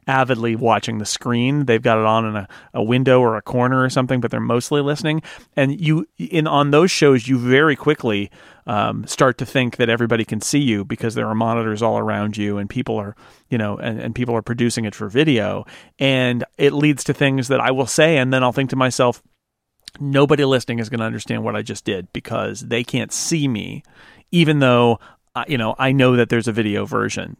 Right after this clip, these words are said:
So it, it's, it's dangerous to even people who've been doing this a while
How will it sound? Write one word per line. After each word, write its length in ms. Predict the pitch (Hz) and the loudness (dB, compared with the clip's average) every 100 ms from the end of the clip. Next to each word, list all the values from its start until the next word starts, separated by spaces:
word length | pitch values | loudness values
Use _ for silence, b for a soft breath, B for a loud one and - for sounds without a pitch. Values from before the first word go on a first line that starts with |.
| - | -8
So 300 | - 107 110 | -2 0 -2
it, 160 | 135 - | -4 -4
it's, 240 | 139 - - | -4 -6 -6
it's 160 | 139 | -6
dangerous 760 | 139 - 135 127 110 101 - - - | -2 0 2 0 0 -2 -4 -10 -10
to 400 | - 113 107 104 B B B - | -4 -2 -2 -6 B B B 0
even 300 | 175 180 156 | 2 4 2
people 280 | 160 139 | 2 2
who've 140 | 123 131 | 2 2
been 180 | 135 123 | 0 2
doing 260 | 220 147 | 2 2
this 140 | 131 135 | 2 2
a 40 | |
while 460 | 117 104 104 98 | 2 2 2 -2